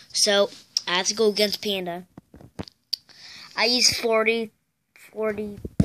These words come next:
what, forty times. Are you, no, you killed me! You, you basically killed me.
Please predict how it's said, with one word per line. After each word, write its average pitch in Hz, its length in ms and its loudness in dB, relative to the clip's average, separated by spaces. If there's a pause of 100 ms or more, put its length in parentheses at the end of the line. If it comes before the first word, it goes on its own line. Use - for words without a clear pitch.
(320)
what, 220 220 -20 (260)
forty 208 300 -16
times. 175 560 -20 (880)
Are 180 220 -8
you, 196 260 -6 (380)
no, 320 420 2
you 339 240 8
killed 466 460 8
me! 208 340 2 (640)
You, 311 300 4 (180)
you 349 160 8
basically 415 480 6
killed 453 340 0
me. 190 340 0